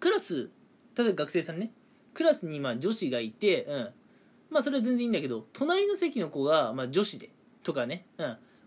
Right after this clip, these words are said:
結構、まあ、距離が近くなったりとか、あの、まあ、目の前に女子がいるとか、あるいはグループ活動で嫌でも女子と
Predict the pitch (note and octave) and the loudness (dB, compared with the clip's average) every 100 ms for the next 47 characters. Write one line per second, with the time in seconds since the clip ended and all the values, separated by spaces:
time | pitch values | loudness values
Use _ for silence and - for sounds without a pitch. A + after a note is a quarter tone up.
0 | - F4 F4 D#3 - G4 F#4 F3+ - F3+ | 0 2 2 -2 2 4 4 2 0 0
1 | E3+ E3+ - - D#3+ D3 G#3 G#3 B2+ - | 2 -2 0 0 0 0 4 4 4 -2
2 | - _ _ D#3+ E3+ D#3+ D#3+ B3+ E4+ F4+ | -14 _ _ -2 2 2 4 2 2 0
3 | E3 B2 G3 G3+ C#3+ C#3 C#3 B2+ F3+ B2+ | 0 -2 -4 -2 -2 -2 -2 0 0 0
4 | - E3 G#3 C#3 B2+ - F#3 C4+ A3+ D4 | -2 0 2 0 -2 -2 2 2 2 0
5 | A3 F3 B2 A2 D#3+ A3+ B3 G#3+ E3+ A#3+ | 0 0 -2 0 2 4 4 2 2 -2
6 | - G#2+ | -2 -6